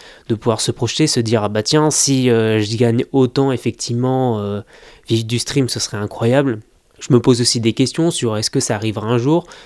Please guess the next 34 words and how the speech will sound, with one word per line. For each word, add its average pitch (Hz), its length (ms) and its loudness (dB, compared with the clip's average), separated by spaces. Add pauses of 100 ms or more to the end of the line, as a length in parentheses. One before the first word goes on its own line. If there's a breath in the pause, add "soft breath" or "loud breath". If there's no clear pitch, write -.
(220 loud breath)
mais 120 100 0
encore 117 260 0
une 120 100 0
fois, 151 160 2
ça 123 200 0
peut 113 440 0
arriver 117 360 0
très 120 180 -4
vite, - 260 -4
comme 120 180 -4
ça 113 140 -2
peut - 120 -4
repartir - 400 -6
très 127 140 -4
vite. 117 400 -6
Genre, 113 220 -4
c'est - 200 -2
les 110 160 -2
réseaux, 117 420 0
c'est, 104 400 -6
c'est 107 180 -4
normal 127 320 4
au 123 60 2
final, 131 360 -2
c'est - 180 -6
dire 117 200 -2
qu'on 110 140 -6
peut 117 120 -4
vraiment 123 360 2
avoir 131 260 2
une 117 80 -4
vidéo 120 300 -2
qui - 180 -10
explose, 135 560 -2